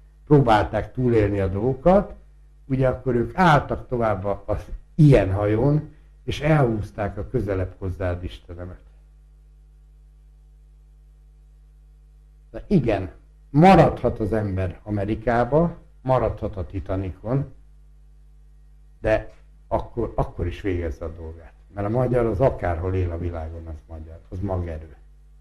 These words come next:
Az is egy magerő, hogy egy életet rááldozza, és azt mondod, hogy kinn maradok Amerikába, és, és megpróbálom az embereket közelebb emelni az Istenhez. A főztőmmel, azzal, hogy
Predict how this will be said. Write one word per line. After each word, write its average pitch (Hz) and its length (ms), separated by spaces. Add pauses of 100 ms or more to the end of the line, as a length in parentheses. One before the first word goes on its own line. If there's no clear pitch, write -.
(260)
Az 214 160
is 170 180
egy 135 100
magerő, 120 420
hogy 113 200
egy 156 280
életet 113 500
rááldozza, 95 600
és 92 120
azt 147 240
mondod, 104 200
hogy 107 160
kinn 175 240
maradok 98 380
Amerikába, 156 680
és, 135 180 (640)
és 123 160
megpróbálom 107 640
az 107 140
embereket 95 560
közelebb 85 420
emelni 85 440
az 85 140
Istenhez. - 400 (280)
A - 80
főztőmmel, 117 840
azzal, 107 320
hogy 92 160